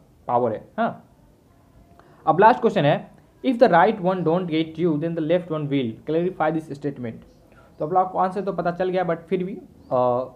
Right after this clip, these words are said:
एक बेसिस देख लेते हैं। So the statements represent the hegemony of the U S, पहले ही बोले, like, "U S American attack on Iraq nineteen ninety-one, despite United Nation didn't give the mandate।"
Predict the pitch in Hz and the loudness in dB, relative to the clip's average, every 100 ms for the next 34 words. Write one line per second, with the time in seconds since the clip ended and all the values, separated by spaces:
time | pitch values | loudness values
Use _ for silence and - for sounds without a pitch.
0 | _ _ - 147 - 147 135 139 170 151 | _ _ -14 -14 -4 -2 -2 -4 -2 -2
1 | 151 143 135 135 - _ _ _ _ - | -2 -2 -4 -8 -14 _ _ _ _ -4
2 | 247 254 - 247 240 254 254 220 208 165 | 4 4 4 -2 -2 -2 -2 0 0 2
3 | 185 208 208 165 139 139 165 165 160 123 | 0 2 2 2 0 2 2 2 0 -2
4 | 120 120 113 107 - _ _ _ _ 131 | -2 0 -2 -4 -12 _ _ _ _ -2
5 | 156 147 139 170 - _ _ - - - | -2 -2 -6 -8 -16 _ _ -20 -20 -20
6 | - 139 160 156 - _ _ _ 143 185 | -2 2 2 0 -12 _ _ _ -4 0
7 | 254 214 196 180 180 175 190 202 196 175 | 0 2 0 0 -2 -2 -2 -2 -2 -2
8 | 156 160 175 143 143 151 135 139 143 175 | 2 2 2 -2 -2 -2 -4 -2 -2 -2
9 | 127 117 135 147 - 156 185 170 147 151 | -2 -6 -6 -8 -2 0 0 -2 -4 -4
10 | 160 156 156 127 156 175 - _ _ _ | -4 -6 -8 -8 -10 -14 -20 _ _ _
11 | _ 131 165 175 175 190 196 196 226 185 | _ -8 -4 -2 -2 -2 -2 2 4 4
12 | 117 | 0